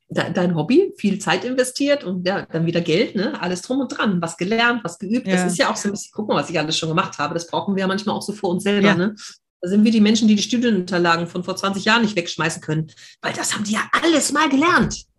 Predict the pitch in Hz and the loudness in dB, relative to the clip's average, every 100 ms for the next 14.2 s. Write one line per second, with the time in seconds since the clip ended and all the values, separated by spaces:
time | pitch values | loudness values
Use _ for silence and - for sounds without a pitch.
0 | _ - 175 311 262 247 220 254 - - | _ -4 0 0 4 4 4 0 -8 -10
1 | - - - 196 185 - - - - _ | -10 -8 -8 -10 -18 -12 -12 -12 -18 _
2 | - - 226 190 202 190 202 185 185 233 | -14 2 4 6 6 6 4 4 6 6
3 | 247 208 185 185 240 196 175 170 165 208 | 4 4 6 6 6 4 6 4 4 0
4 | 339 277 180 180 180 175 180 160 143 - | 0 0 0 2 0 2 2 0 -4 -16
5 | - - - - - - - 233 220 196 | -20 -20 -20 -20 -18 -14 -8 -6 -2 -2
6 | 185 185 170 247 220 190 180 269 208 214 | -2 -4 -2 2 4 2 0 -2 -2 0
7 | 214 220 175 - 302 - _ _ - _ | 2 4 4 2 -2 -2 _ _ -20 _
8 | _ - 208 208 185 190 - 302 285 240 | _ -4 2 2 2 0 2 2 4 2
9 | 214 233 - 311 269 196 185 190 170 165 | 2 2 2 4 4 4 4 2 2 0
10 | 175 175 180 - - 185 175 175 180 180 | 2 -2 -4 -8 -6 -2 2 2 2 2
11 | 170 175 175 - 170 175 160 170 170 170 | 0 -2 -8 -8 -6 -2 0 0 0 0
12 | 165 - 190 220 185 175 170 160 - 208 | 0 2 2 2 -4 -2 -2 -2 -4 -2
13 | 185 180 185 185 175 185 - 349 151 143 | 0 2 0 0 0 -2 -2 -2 -2 -4
14 | - 214 | -10 -12